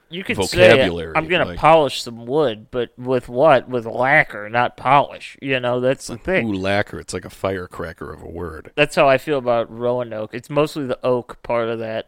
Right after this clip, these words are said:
Speaker 1: It's, and, like, Rolling Oaks.
Speaker 2: It just rolls.
Speaker 1: It kinda sounds
Speaker 2: And
Speaker 1: like
Speaker 2: oaks.
Speaker 1: a retirement home. Ro-, Rolling Oaks or Rolling Oaks.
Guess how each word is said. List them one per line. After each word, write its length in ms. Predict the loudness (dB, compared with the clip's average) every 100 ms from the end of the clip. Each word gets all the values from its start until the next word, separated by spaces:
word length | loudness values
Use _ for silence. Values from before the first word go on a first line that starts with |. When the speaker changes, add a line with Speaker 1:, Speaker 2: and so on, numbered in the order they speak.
| -10
Speaker 1:
It's, 260 | -12 -12 _ _ _ _ _ _
and, 160 | -4 0
like, 160 | 0 -2
Rolling 800 | -6 -2 4 6 6 4 0 -2
Oaks. 580 | 2 4 2 -6 -12 -10
Speaker 2:
It 60 | -8
just 160 | -8
rolls. 760 | -2 0 2 0 -4 -12 -14 -14 _ -10
Speaker 1:
It 100 | -4
kinda 240 | -2 -4
sounds 280 | -4 -4 0
Speaker 2:
And 100 | 4
Speaker 1:
like 80 | 4
Speaker 2:
oaks. 80 | 2
Speaker 1:
a 40 |
retirement 760 | -2 -6 -4 -4 -2 -4 -6 -8
home. 400 | -6 -6 -10 -18 -14
Ro-, 540 | -8 0 2 2 0
Rolling 580 | -6 -8 2 2 2 0
Oaks 380 | 2 0 0 -8
or 140 | -8
Rolling 500 | -8 -2 0 0 -4
Oaks. 580 | -2 -2 -4 -8 -20 -20